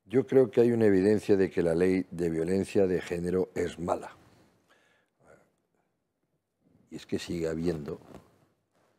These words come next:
crímenes horrendos de mujeres a-, a-, asesinadas. Y detrás de eso, además, o sea, que no se ha impedido,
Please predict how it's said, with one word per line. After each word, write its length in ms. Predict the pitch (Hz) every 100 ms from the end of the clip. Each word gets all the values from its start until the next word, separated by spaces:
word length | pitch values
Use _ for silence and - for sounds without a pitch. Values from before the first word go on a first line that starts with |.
| _ _ _ _ _ _ _
crímenes 520 | - 85 87 87 82 -
horrendos 600 | 82 101 95 82 104 - - - - _ _ _ _ _ _ _ _ _ _ _ _ _ _ _ - - _
de 100 | _
mujeres 520 | 78 - 85 87 85
a-, 140 | 85 78
a-, 580 | - 78 71 73 - 78
asesinadas. 840 | 82 80 85 82 71 64 - - -
Y 100 | 87
detrás 440 | 82 107 123 113
de 160 | 107 110
eso, 360 | - 90 123 -
además, 400 | 78 76 85 92 - _ -
o 80 | 73
sea, 160 | 76
que 120 | - 139
no 120 | 90
se 120 | -
ha 20 |
impedido, 500 | - - - - -